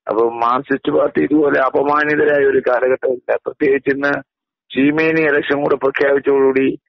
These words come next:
ഈ കള്ളവോട്ടിന്റെ പ്രഭവ കേന്ദ്രമാണ് ഈ പിലാത്തറയും ചീമേനിയും. അപ്പോ, ആ, കലിയിളകിയ ആളുകൾ ഒരു ഭീകരാന്തരീക്ഷം സൃഷ്ടിച്ച് പത്തൊമ്പതാമത്തെ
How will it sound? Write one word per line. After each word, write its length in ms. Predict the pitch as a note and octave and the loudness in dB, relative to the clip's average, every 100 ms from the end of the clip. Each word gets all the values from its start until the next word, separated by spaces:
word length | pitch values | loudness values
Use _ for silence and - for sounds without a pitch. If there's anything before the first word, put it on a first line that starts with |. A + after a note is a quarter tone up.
| _ _ _ | _ _ _
ഈ 140 | B2 B2+ | -2 0
കള്ളവോട്ടിന്റെ 760 | - C3 C#3 D3 D3 D#3 D3+ | 0 0 2 2 2 0 -2
പ്രഭവ 460 | C#3 C3+ C#3 D#3+ D#3 | -2 -2 2 2 2
കേന്ദ്രമാണ് 600 | D3 C#3+ C#3+ C#3 C3 C3 | 2 0 0 0 0 -2
ഈ 40 | |
പിലാത്തറയും 800 | C3 B2+ C3 C3 C3 B2+ C3 B2+ - _ _ _ - | -2 -2 0 0 0 -2 -4 -10 -14 _ _ _ -4
ചീമേനിയും. 600 | B2+ B2+ C3 B2+ A2 - - | -2 0 -2 -4 -6 -8 -8
അപ്പോ, 540 | G2 A#2 A#2 A2+ - _ _ _ _ _ A2 | -4 0 2 0 -4 _ _ _ _ _ -6
ആ, 200 | A2+ A2+ | -4 -4
കലിയിളകിയ 960 | - C3+ C3+ D3 D3+ D3 C#3+ C#3 C3+ B2 | -4 -4 -2 -4 -4 -2 0 2 2 2
ആളുകൾ 540 | A#2+ B2 B2 B2+ - - _ _ _ - | 2 2 2 0 -2 -10 _ _ _ -6
ഒരു 140 | B2+ C3 | -4 0
ഭീകരാന്തരീക്ഷം 1000 | C#3 C#3+ D3 D3+ D#3 D3+ D3+ - D3 C3+ | 0 0 0 0 -2 0 0 -2 -6 -8
സൃഷ്ടിച്ച് 460 | B2 B2 B2+ C3 | -8 -6 -2 -2
പത്തൊമ്പതാമത്തെ 680 | B2+ B2 C3+ - C3+ C3+ C3+ | -2 -4 -4 -2 -2 0 -2